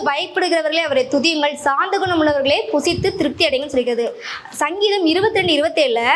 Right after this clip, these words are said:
"பூமியின் எல்லைகள் எல்லாம் நினைவு கூர்ந்து கர்த்தரிடத்தில் திரும்பும்,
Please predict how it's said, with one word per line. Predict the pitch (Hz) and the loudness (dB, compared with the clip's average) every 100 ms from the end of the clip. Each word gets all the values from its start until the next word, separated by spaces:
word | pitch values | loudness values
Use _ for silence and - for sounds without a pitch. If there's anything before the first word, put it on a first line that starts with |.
| 359 - - - - - - - - - - - - - - - 247 | 0 -6 -16 -18 -20 -20 -20 -20 -20 -20 -20 -20 -20 -20 -20 -2 2
"பூமியின் | 381 453 453 466 | 4 2 0 0
எல்லைகள் | 339 294 349 381 | 2 2 2 2
எல்லாம் | 370 359 370 | 0 0 -2
நினைவு | 392 302 339 381 | 2 4 4 2
கூர்ந்து | 359 294 320 | 0 2 0
கர்த்தரிடத்தில் | 302 269 - 359 381 359 | 0 0 0 -2 0 0
திரும்பும், | 349 269 247 277 - | 2 2 2 0 -2